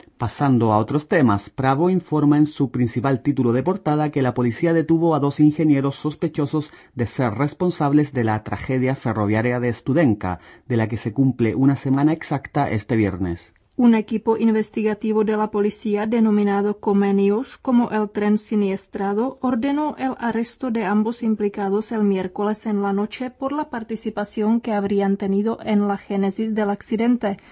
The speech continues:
Speaker 2: agrega el matutino.
Speaker 1: Lada Frontadenés informa en relación al mismo tema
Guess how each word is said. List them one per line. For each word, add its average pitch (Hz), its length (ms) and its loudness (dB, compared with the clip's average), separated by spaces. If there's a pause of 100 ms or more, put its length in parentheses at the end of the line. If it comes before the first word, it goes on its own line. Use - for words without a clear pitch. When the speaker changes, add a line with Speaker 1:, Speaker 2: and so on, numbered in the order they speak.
(200)
Speaker 2:
agrega 277 460 0
el 262 80 0
matutino. 196 640 0 (360)
Speaker 1:
Lada 120 320 4
Frontadenés 147 800 2
informa 117 580 0
en 110 120 2
relación 107 420 0
al 110 120 2
mismo 151 320 6
tema 156 380 2